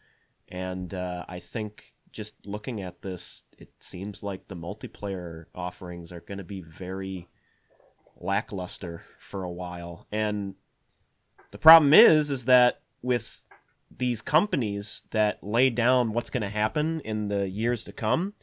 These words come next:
or, or sorry, months, hopefully not years, <laughs> um, they, uh, they, they, they changed the game plan quite a bit. <laughs> It's hard to say if they're gonna stay on schedule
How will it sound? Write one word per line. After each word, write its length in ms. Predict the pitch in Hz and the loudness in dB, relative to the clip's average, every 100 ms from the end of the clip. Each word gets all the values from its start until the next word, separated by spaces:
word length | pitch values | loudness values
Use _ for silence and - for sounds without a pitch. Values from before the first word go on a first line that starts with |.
| _ _ _ _ - | _ _ _ _ -2
or, 180 | 131 113 | 0 2
or 140 | 120 | 0
sorry, 400 | - 120 104 87 _ _ 117 | 2 0 0 -2 _ _ 2
months, 560 | 123 131 - - - | 4 4 0 -6 -8
hopefully 360 | - 131 - 151 | -2 0 2 2
not 200 | 151 160 | 4 2
years, 440 | 139 156 180 - - - - - - | 2 0 2 10 12 12 8 -10 -14
<laughs> 360 | - - - | -14 -12 6
um, 600 | 131 135 139 139 139 131 _ _ - - - _ _ _ _ - - | 10 12 12 8 6 -2 _ _ -20 -20 -20 _ _ _ _ -20 -4
they, 400 | 135 151 175 180 | 2 6 6 8
uh, 320 | 175 170 165 | 10 10 10
they, 240 | 143 180 190 | 8 6 6
they, 360 | 175 202 220 | 6 4 4
they 280 | 185 196 233 | 2 4 2
changed 560 | - - 254 294 247 214 | 2 4 6 4 2 0
the 60 | |
game 360 | 175 180 233 247 | 4 6 6 4
plan 360 | - 127 117 | 4 4 4
quite 300 | 117 127 120 | 0 2 4
a 60 | 113 | 4
bit. 380 | - 117 - - - | 2 2 2 6 6
<laughs> 40 | - - - - - | 6 -4 -18 -14 -8
It's 160 | 120 | -4
hard 260 | 135 139 143 | 4 4 4
to 80 | 123 | 0
say 460 | - 131 131 131 | 2 4 6 4
if 200 | - 113 | 2 -2
they're 120 | 120 113 | -2 0
gonna 220 | 123 104 | 0 0
stay 520 | - - 123 120 120 | -2 -2 -2 0 0
on 240 | 113 107 | 0 -2
schedule 500 | 98 - 117 127 120 | -4 -6 -4 -4 -4